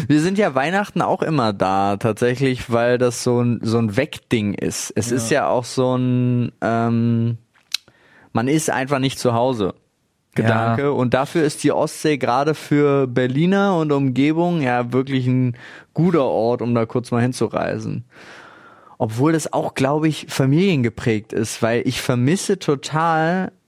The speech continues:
Speaker 1: ich hab früher, hab ich mal so, immer so mal Städtereisen gemacht und so.
Speaker 2: Mhm.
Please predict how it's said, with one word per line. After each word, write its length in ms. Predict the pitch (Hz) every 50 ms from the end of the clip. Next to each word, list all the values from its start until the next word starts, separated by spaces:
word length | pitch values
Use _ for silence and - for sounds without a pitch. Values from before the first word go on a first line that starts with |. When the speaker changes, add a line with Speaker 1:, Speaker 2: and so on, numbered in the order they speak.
| _ _ _
Speaker 1:
ich 160 | - 123 127
hab 100 | 123 120
früher, 500 | - - - - 160 170 208 220 220 214
hab 100 | 196 180
ich 120 | 175 170 -
mal 140 | 156 143
so, 120 | 131 131 135
immer 200 | 117 120 135 131
so 120 | 120 123 123
mal 160 | 123 120 117
Städtereisen 840 | - - - 170 175 - 202 139 123 110 107 107 107 107 113 110
gemacht 460 | 113 110 107 104 107 107 107 - 123
und 180 | 123 123 117 113
so. 320 | 113 113 113 113 131 156
Speaker 2:
Mhm. 300 | 156 110 110 113 120 123